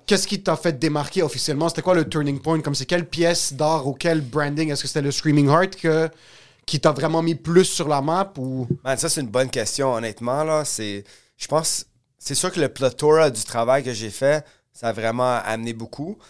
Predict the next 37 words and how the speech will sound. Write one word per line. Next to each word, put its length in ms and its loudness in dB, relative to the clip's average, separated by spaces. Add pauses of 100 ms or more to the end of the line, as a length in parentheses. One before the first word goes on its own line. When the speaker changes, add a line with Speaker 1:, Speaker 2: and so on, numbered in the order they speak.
(260)
Speaker 2:
Euh, 500 2 (160)
mais 220 0
le, 420 6
le 120 -2
symbole, 460 6
ouais, 180 -2
le 120 -8
plus 140 -10
populaire, 580 2
c'est 160 -6
le, 200 -4
le 120 -6
cri, 460 -6
le 140 -6
cœur 260 0
qui, 240 -10
qui, 240 -14
Speaker 1:
Ok. 80 -6
Speaker 2:
le 220 4
hurlant, 380 0
là. 180 -6 (420)
Euh, 420 -2 (320)
j'ai 200 -8
commencé 420 -2
à 140 4
faire 340 -4
ça, 320 0
à 60 -2
mettre 180 -4
ça 100 -4
dans 120 0
la, 180 -2
dans 200 -6
la, 180 -6
dans 160 -6
les 160 -8
rues, 260 -10